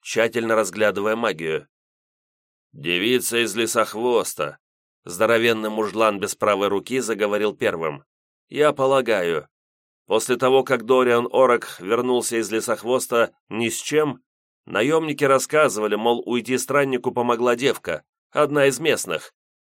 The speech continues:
Мы отправляли людей допрашивать свидетелей, и корчмарь заявил, что это его приёмная дочь, сбившаяся с пути. После допроса с пристрастием он признался,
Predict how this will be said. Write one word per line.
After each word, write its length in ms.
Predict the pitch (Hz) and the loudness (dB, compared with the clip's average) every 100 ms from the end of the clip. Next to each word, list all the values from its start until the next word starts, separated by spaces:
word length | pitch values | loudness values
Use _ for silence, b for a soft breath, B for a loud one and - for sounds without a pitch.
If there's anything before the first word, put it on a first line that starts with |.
| _ _ _ | _ _ _
Мы 140 | 101 | 0
отправляли 540 | 113 - 117 117 120 117 | 0 2 0 4 2 2
людей 300 | 113 113 117 | 0 2 2
допрашивать 580 | 107 - 107 104 104 - | 2 4 2 2 -4 -4
свидетелей, 720 | 104 127 135 101 80 73 71 _ _ _ - | -4 -2 -2 -4 -6 -6 -8 _ _ _ -6
и 120 | 135 | -2
корчмарь 640 | 151 143 - 131 165 165 | 2 2 0 0 2 2
заявил, 560 | 123 156 143 110 110 101 | 2 0 0 0 -2 -4
что 220 | - 113 | 2 4
это 200 | 117 117 | 4 4
его 220 | 117 117 | 2 2
приёмная 500 | 113 117 113 110 104 | 0 0 0 2 0
дочь, 360 | 98 139 131 - _ | 2 0 -2 -8 _
сбившаяся 720 | - 101 123 135 - 117 110 110 | -18 -8 -2 -2 2 0 2 -4
с 60 | |
пути. 480 | - 127 127 95 76 _ _ _ _ _ _ _ _ - | -4 -8 -6 -6 -8 _ _ _ _ _ _ _ _ -2
После 320 | 92 92 104 | 0 0 0
допроса 480 | 101 - 110 113 104 | 0 2 2 2 -2
с 40 | |
пристрастием 840 | 110 104 - 113 107 - 107 107 - | -4 -4 0 2 2 2 2 0 -2
он 220 | 110 107 | -2 -2
признался, 760 | 117 123 127 127 90 85 73 | -2 -2 0 0 0 -4 -4